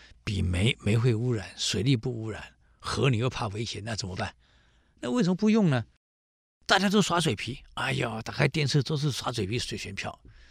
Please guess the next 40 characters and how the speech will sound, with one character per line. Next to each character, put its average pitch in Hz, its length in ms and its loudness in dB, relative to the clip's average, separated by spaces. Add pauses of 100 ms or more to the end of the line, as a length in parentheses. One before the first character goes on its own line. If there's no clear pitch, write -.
(100)
这 - 200 -6
真 240 180 8
的 214 80 12
做 180 180 12
事 180 140 10
的 135 100 4 (140)
一 131 100 0
个 110 120 0
没 90 100 -4
有， - 100 -14 (1120)
真 240 140 8
的 233 80 12
研 175 160 12
究 190 140 12
怎 127 140 10
么， 135 140 10
怎 127 140 4
么 151 100 6
开 151 200 4
发、 147 160 4
怎 120 120 0
么 127 140 2
利 156 220 2
用 131 160 6
的 104 140 -4
没 98 160 -8
有。 - 140 -14 (1000)
现 - 200 4
在 165 140 10
每 127 240 6
个 113 80 6
人 151 120 12
只 104 100 4
会 123 100 8
对 139 140 6
问 143 180 4
题 110 100 4
做 110 160 0
批 - 260 2
判、 - 200 10